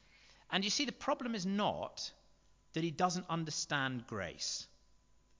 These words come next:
It's not a problem with his understanding. He grasps it perfectly. An undeserving son who deserves nothing returns empty-handed and gets everything.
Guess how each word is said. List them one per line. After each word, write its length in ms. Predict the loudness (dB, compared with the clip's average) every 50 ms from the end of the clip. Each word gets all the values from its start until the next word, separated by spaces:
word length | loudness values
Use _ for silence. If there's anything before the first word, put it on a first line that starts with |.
| -20 _ -10
It's 200 | -6 -4 -2 0
not 180 | 0 0 0 0
a 40 |
problem 320 | -4 0 2 2 2 4 2
with 100 | 2 2
his 120 | 2 2
understanding. 680 | 2 2 2 0 0 0 0 0 0 0 -2 -4 -8 -10 -14 -20 -20 -8 -4
He 140 | -2 -2
grasps 640 | -2 0 2 4 4 6 4 2 2 -2 -4 -6 -6
it 140 | -6 -6 -6
perfectly. 680 | -4 2 4 4 4 4 2 -4 -8 -8 -12 -16 -16 -16 -20 -20 -20 -20 -20 -20 -20 -20 -20 -20 -20 -20 -20 -10 0 2
An 140 | 6 8
undeserving 840 | 10 10 10 8 4 2 2 0 0 2 2 4 4 4 2 0 -2
son 500 | -2 0 2 2 2 2 -2 -6 -6 -6 -8 -12 -20 -20 -20 -20 -20 -20 -20 -4 -2
who 100 | 0 2
deserves 560 | 2 2 2 2 4 4 4 2 2 0 2
nothing 540 | 4 4 4 2 0 -4 -8 -6 -6 -6 -8 -8 -16 -6 -2
returns 880 | -2 0 0 2 2 2 2 2 2 0 -2 -2 -4 -4 -4 -4 -6 -8 -10 -16 -20 -20 -20 -20 -4 2
empty-handed 760 | 4 4 4 4 0 -2 2 4 4 4 4 4 2 0 -2 -2 -4
and 160 | -4 -2 2
gets 440 | 4 4 4 4 2 0 -2 -2 -2 -4 -4
everything. 440 | -4 -4 -2 -2 -4 -4 -4 -6